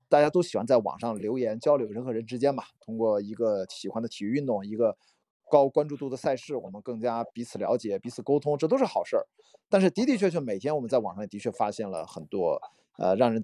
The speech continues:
不这么开心的一些明显的啊，不，不妥当的一些言论，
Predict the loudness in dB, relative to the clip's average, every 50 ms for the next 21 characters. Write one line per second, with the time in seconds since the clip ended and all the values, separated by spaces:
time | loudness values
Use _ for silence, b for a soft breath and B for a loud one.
0 | -4 -6 -2 0 2 2 2 0 -2 -2 0 0 0 0 0 -4 -2 0 0 0
1 | 0 -2 -4 -6 -4 -4 0 2 2 4 4 4 4 4 2 0 0 -2 -4 -8
2 | -12 -8 -8 -10 -10 -10 _ _ _ _ -18 -16 -14 -12 -4 -2 2 4 4 2
3 | 2 0 -4 -8 -8 -6 -4 -2 -2 -2 -2 -4 -4 _ -4 0 2 2 2 2